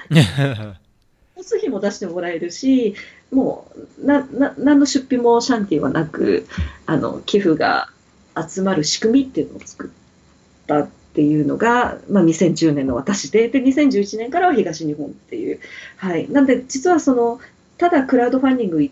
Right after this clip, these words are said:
Speaker 2: 直線で寄付してを集めてるファンドレイザーではなくて、こそ一億二千万のうちにはその、ね、ジャイカに出した申請とか、外務省の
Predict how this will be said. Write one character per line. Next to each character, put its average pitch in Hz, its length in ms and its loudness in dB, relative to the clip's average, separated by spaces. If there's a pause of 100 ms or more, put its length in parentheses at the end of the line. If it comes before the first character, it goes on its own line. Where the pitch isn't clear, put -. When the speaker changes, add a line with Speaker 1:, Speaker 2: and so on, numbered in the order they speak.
(160)
Speaker 2:
直 202 120 -2
線 214 320 -4
で 285 180 2
寄 262 160 -2
付 170 160 0
し - 140 -8
て - 500 -2
を 165 260 2
集 - 280 -8
め 156 160 2
て 156 160 0
る 139 100 2
フ 156 140 -2
ァ 156 40 2
ン 156 40 2
ド 156 100 4
レ 156 120 6
イ 143 40 2
ザ 135 160 -2
ー 135 60 -4
で 147 80 -4
は - 100 -6
な - 120 -6
く - 120 -18
て、 233 320 2 (460)
こ 285 80 -8
そ 196 320 0
一 165 220 -4
億 160 180 -2
二 151 120 -6
千 151 300 -2
万 139 300 -4 (140)
の 139 120 0
う 143 80 -2
ち - 140 -2
に 311 80 6
は 262 100 4
そ 190 120 -4
の、 147 260 -4 (480)
ね、 208 240 -2
ジ 165 80 -2
ャ 156 80 2
イ 151 40 -2
カ 156 120 -2
に 151 100 2
出 147 140 -4
し - 100 -10
た - 140 -6
申 151 220 -2
請 151 200 0
と 147 140 -6
か、 151 120 -6
外 143 60 -4 (120)
務 151 140 4
省 - 220 -4
の 175 300 -4